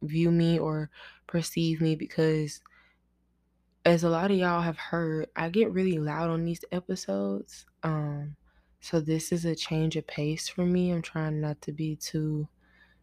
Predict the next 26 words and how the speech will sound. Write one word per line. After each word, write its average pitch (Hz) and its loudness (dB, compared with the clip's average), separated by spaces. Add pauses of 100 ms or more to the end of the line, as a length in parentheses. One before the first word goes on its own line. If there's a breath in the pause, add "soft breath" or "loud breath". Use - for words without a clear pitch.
(160)
too 160 2
rowdy 156 2
this 170 0
episode, 180 2
but - -14
that's 165 2
also 160 2
not 147 2
the 151 0
space 147 0
that 156 0
I'm 156 2
in 160 0
mentally 160 -4
right 160 0
now. 165 -4
So, - -2 (360 soft breath)
you 170 0
know, - 2 (760 soft breath)
um, 156 4
I'm 156 0
in 156 0
a 156 0
more 156 -4
quiet, 151 -2
um, 147 -6